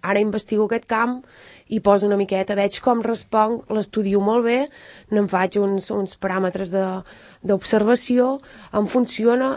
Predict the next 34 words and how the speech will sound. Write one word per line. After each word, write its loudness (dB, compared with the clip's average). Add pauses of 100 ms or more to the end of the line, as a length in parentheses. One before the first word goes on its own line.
mm, -2 (240)
sí, -2 (380)
el 0
mantinc, 0 (180)
a -4
poc -2
a -6
poc 2
l'augmento, 0 (100)
o -2
si 0
no 2
reculo». 2 (460)
És -6
que, 4
eh, -6
eh, 0 (120)
penseu 2
que 6
el 8
mercat, 2 (360)
almenys 2
ho 2
penso -2
jo, 6
que -2
el 2
mercat 0
de, 4 (360)
de 2 (440)
l'online, -2
del -2
màrqueting -2
online, -2